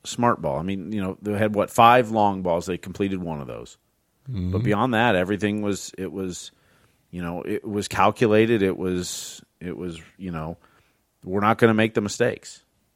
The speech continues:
Speaker 2: Right.
Speaker 1: You know, we're gonna, we're gonna methodically move the ball, and, and our defense is playing well, and,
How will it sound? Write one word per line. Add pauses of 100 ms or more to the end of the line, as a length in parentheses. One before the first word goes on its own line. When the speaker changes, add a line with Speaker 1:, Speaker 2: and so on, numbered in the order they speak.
(240)
Speaker 2:
Right.
Speaker 1:
You
know,
we're
gonna,
we're
gonna
methodically
move
the
ball,
and,
and
our
defense
is
playing
well,
and,